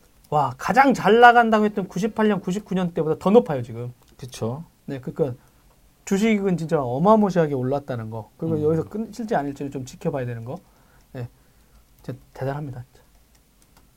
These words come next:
Speaker 1: 그러니까 이들의 행보, 이들의 변화가 어디까지 갈지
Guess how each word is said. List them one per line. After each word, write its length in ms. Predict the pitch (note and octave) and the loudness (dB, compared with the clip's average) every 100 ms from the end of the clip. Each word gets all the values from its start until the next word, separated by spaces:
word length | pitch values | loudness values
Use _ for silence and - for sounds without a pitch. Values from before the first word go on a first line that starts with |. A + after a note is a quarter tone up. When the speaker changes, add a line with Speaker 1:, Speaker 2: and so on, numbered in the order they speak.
| _ | _
Speaker 1:
그러니까 300 | - D#3+ E3 | -6 -2 -2
이들의 320 | F#3+ A#3 D#3 | 0 4 4
행보, 360 | G#3 B3 F#3 - | 4 0 0 -2
이들의 300 | C#3 F3 F3+ | -4 -2 -2
변화가 680 | - D#3+ E3+ D#3+ C#3 D3 G#2+ | 0 0 2 0 0 -4 -6
어디까지 680 | C3 D#3+ F#3+ F#3 D3+ C#3+ C#3+ | -6 -4 -2 0 0 -2 -6
갈지 520 | C3+ B2+ - B2+ | -8 -8 -10 -10